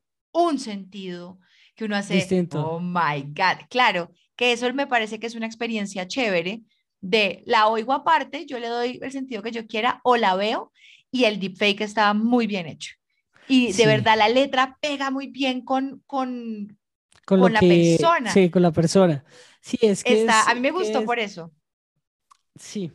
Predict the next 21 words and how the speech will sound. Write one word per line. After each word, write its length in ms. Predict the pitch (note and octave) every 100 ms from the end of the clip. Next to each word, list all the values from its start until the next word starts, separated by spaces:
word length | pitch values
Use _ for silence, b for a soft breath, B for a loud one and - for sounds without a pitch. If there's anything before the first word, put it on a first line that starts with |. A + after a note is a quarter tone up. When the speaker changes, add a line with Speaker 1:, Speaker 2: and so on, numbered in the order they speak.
| _
Speaker 2:
bueno, 180 | G3+ G#3
voy 160 | G#3
a 60 | B3
ver 100 | C4+
el 80 | C4
video, 380 | B3+ F3+ C#3 -
voy 120 | F#3+
a 40 |
ver 80 | A#3
el 40 | C4
video, 320 | B3+ A3 G#3
pero, 400 | B3 B3 G#3+ -
pero 200 | A3 G3+
me 160 | G3 F#3+
queda 260 | A#3 A#3
mi 140 | C4 C#4+
cosita 460 | C#4 A3+ A3 A3
ahí 200 | A3 A#3+
de 100 | A#3+
pensar 440 | A#3+ B3 A3+ G#3 F#3
que, 320 | G#3+ G#3 F3+